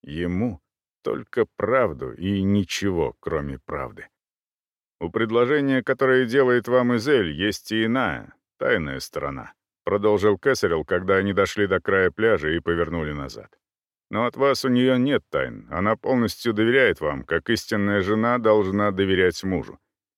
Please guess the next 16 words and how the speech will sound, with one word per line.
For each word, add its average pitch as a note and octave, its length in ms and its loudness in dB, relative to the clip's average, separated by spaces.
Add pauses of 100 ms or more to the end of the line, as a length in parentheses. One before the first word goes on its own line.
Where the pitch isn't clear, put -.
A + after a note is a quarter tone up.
(200)
И - 100 -8
то, - 180 -2
что - 200 -2
я A2 220 4
скажу, G#2 600 0 (320)
предназначается G#2 1040 0
лишь G2 380 -4
вам. C#2+ 320 -6 (960)
Кесарел, E2+ 420 0
чтобы G2 360 0
поддержать G#2 680 0
себя, C#2 340 -4
глубоко E2+ 500 -4
вдохнул G#2 460 0
морской F2 440 0
воздух. B1+ 480 -10